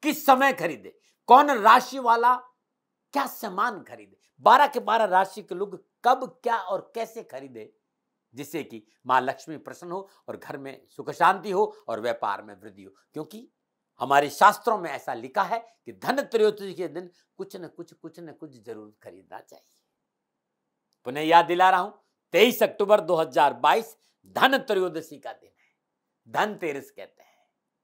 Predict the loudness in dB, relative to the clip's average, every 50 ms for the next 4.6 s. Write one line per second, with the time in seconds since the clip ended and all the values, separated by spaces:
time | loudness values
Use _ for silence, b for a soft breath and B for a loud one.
0 | _ _ _ _ _ _ _ _ _ _ 6 12 12 12 12 12 6 2 0 0
1 | 2 2 2 2 0 -2 2 4 6 8 8 8 6 4 0 -2 4 4 6 6
2 | 4 2 -2 -10 -14 -12 _ -10 -8 -8 -8 -6 -6 -4 -4 -4 -6 -6 -10 _
3 | _ _ _ _ _ _ _ -12 -12 -8 -6 -6 0 2 4 2 2 0 -6 0
4 | 4 6 6 6 4 0 -2 -2 -4 -6 -6